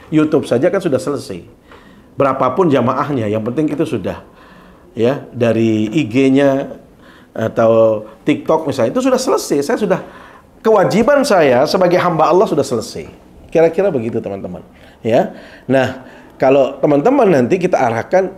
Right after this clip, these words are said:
terserah saja. Kalau konten itu kami akan serahkan kepada teman-teman, kepada tim, ya, karena nanti Anda akan banyak kuliah justru outdoor. Ya, Anda akan dituntun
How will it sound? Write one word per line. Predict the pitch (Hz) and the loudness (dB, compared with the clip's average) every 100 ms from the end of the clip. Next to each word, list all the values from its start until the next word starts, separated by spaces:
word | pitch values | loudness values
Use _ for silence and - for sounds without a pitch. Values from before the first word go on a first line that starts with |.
| - | -6
terserah | 135 - 123 110 | -4 0 0 2
saja. | 160 120 107 - - - - - - - - - - 131 | 2 0 -2 -6 -20 -20 -20 -20 -20 -20 -20 -20 -8 0
Kalau | 123 123 | 0 2
konten | 131 123 156 156 127 | 0 0 0 0 0
itu | 123 | -2
kami | 160 123 135 131 - - | 0 2 2 0 -4 -12
akan | 117 123 113 | -8 -4 -2
serahkan | 123 107 143 127 | 0 0 -2 -2
kepada | 120 107 107 104 101 - 107 | -2 -2 -2 -2 -4 -8 -6
teman-teman, | 104 101 113 160 180 | -4 -2 0 2 0
kepada | 180 113 104 | -4 -6 -8
tim, | - 139 160 214 - - - | -4 0 0 -2 -8 -18 -4
ya, | 120 135 175 175 - | 0 0 0 -8 -18
karena | - 113 123 | -10 -4 -2
nanti | 120 131 | 0 -2
Anda | 120 123 127 | -2 0 -2
akan | 127 143 135 - | 0 -2 -2 -4
banyak | 123 143 131 | -2 -2 -2
kuliah | 127 143 139 117 | -2 0 -2 -4
justru | 123 170 165 | -4 -2 -2
outdoor. | 120 107 139 117 - - - - - - - - - - _ - - - - - - - - | -2 -2 0 0 -4 -20 -20 -20 -20 -20 -20 -20 -20 -20 _ -20 -20 -20 -20 -20 -20 -20 -10
Ya, | 123 147 151 - - - - - - 113 | -4 -4 -4 -14 -20 -20 -20 -20 -12 -4
Anda | 117 135 | 0 0
akan | 123 123 120 | 0 -2 0
dituntun | 117 110 107 104 104 101 98 98 95 95 90 87 139 120 127 190 214 254 | 0 0 -2 -2 -4 -4 -4 -6 -8 -10 -12 -6 -2 0 2 2 2 0